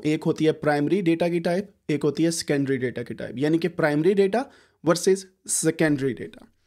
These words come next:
प्राइमरी डेटा का मतलब ये है कि जब एक डेटा प्रोड्यूस हो रहा है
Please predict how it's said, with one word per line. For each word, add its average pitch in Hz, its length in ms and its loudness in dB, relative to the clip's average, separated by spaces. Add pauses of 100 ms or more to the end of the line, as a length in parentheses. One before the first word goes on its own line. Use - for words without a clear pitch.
(520)
प्राइमरी 208 400 4
डेटा 233 260 2
का 233 100 -2
मतलब 190 400 2
ये 165 220 4
है 151 280 0
कि 165 160 -4
जब 175 280 2
एक 185 180 2
डेटा 160 420 0
प्रोड्यूस 147 640 0
हो 147 120 2
रहा 143 300 0
है 127 260 -12